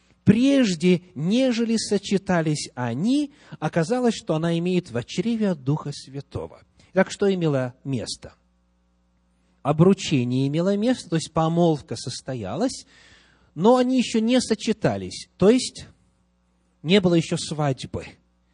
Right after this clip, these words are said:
Они ещё не стали мужем и женой в современном смысле этого слова. Однако, когда мы читаем дальше, девятнадцатый стих говорит:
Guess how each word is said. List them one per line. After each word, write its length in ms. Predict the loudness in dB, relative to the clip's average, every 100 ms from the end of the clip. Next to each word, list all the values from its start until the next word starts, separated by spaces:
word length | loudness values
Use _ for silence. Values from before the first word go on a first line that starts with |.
| _ -8
Они 240 | -2 0
ещё 200 | 0 0
не 120 | -2 -2
стали 540 | 0 0 2 -2 -4 _ -8
мужем 420 | -2 0 0 -4
и 180 | -2 -2
женой 460 | -2 0 2 2 -4
в 80 | -8
современном 480 | -6 -2 0 -2 -4
смысле 380 | -6 -6 -6
этого 240 | -8 -8 -12
слова. 400 | -8 -8 -8 -12 _ _ _ _ _ _ -20 -12 -2
Однако, 360 | 2 4 4
когда 200 | 2 2
мы 120 | 0
читаем 340 | -4 -4 -2 0
дальше, 460 | 0 0 -2 -2
девятнадцатый 720 | -2 -2 0 2 0 0 -6 -6
стих 520 | -8 -10 -10 -12 -12
говорит: 480 | -4 0 0 -2